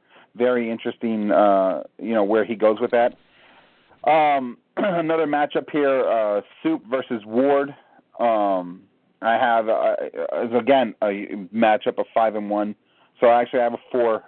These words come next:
marquee matchups. I apologize there. And I have Soup you as a slight favorite. I have you as a seven and a half point favorite in that matchup against Ward. Uh, your team has been playing well, has been one of the top scorers or the top scorer,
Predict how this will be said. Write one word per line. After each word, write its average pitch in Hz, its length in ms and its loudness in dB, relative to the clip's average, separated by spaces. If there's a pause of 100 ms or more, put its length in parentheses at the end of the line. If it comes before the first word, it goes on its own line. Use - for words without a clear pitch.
marquee 117 380 -2
matchups. 123 420 -2
I 113 80 4
apologize 107 640 0
there. 110 240 -2 (360)
And 123 140 0
I 127 140 4
have 165 120 2 (100)
Soup 160 240 -2
you 131 240 -2
as 123 140 0
a 120 140 -4
slight 131 240 -2
favorite. 127 440 -2
I 110 180 0
have 120 180 0
you 120 160 0
as 113 120 0
a 104 60 -12 (100)
seven 117 180 -2
and 110 100 -4
a 104 40 -6
half 110 220 -2
point 110 260 -6
favorite 110 280 0
in 104 80 -2
that 104 160 2
matchup 107 420 2 (440)
against 110 380 -2
Ward. 110 520 0
Uh, 104 120 0
your 104 180 -4
team 120 220 -2
has 110 100 -2
been 107 160 -6
playing 107 320 -2
well, 113 380 4 (300)
has 98 100 -14
been 113 180 -4
one 110 120 -2
of 104 120 -2
the - 80 -16
top 113 260 4
scorers 113 420 0
or 101 140 0
the 107 320 -6
top 107 240 2
scorer, 107 380 2